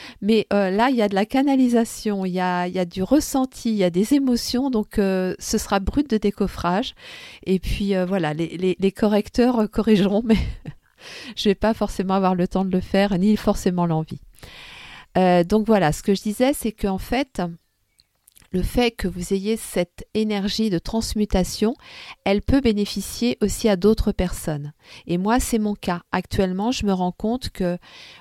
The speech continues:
oui, j'ai vraiment besoin de transmuter des choses. C'est important. Par exemple, par rapport au phénomène de dépendance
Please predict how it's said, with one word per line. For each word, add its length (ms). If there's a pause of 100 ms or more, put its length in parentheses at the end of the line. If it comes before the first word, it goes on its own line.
oui, 380
j'ai 180
vraiment 500
besoin 540 (120)
de 80
transmuter 680
des 140
choses. 320
C'est 260
important. 500 (460)
Par 180
exemple, 540
par 200
rapport 400
au 100
phénomène 600
de 120
dépendance 600